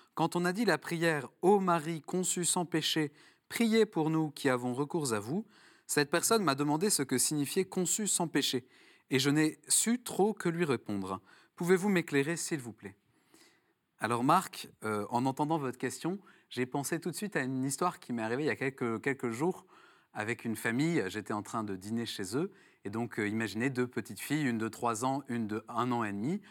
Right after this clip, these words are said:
à table, et la grande est en train de boire du jus de fruits, et la petite demande du jus de fruits. On s'apprête à la servir quand la grande dit : « Non,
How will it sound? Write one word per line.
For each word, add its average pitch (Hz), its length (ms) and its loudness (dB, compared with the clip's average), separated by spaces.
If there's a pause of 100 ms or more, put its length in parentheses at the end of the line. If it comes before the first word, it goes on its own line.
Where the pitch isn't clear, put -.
(200)
à 101 100 -2
table, 170 380 0
et 117 80 -2
la 113 100 2
grande 139 300 2
est 127 40 -2
en 117 120 0
train 131 200 -2
de 123 60 0
boire 131 240 2
du 117 100 -8
jus 101 140 -8
de - 60 -10
fruits, 247 320 2 (400)
et 185 240 6
la 135 100 4
petite 143 400 -2
demande 180 420 2
du 156 120 -4
jus 165 100 -2
de - 60 -10
fruits. 143 240 0
On 113 80 0
s'apprête 147 400 0
à 127 60 0
la 123 100 -2
servir 143 480 -2 (240)
quand 135 240 0
la 131 100 2
grande 147 300 0
dit : « 170 200 -4 (300)
Non, 165 260 2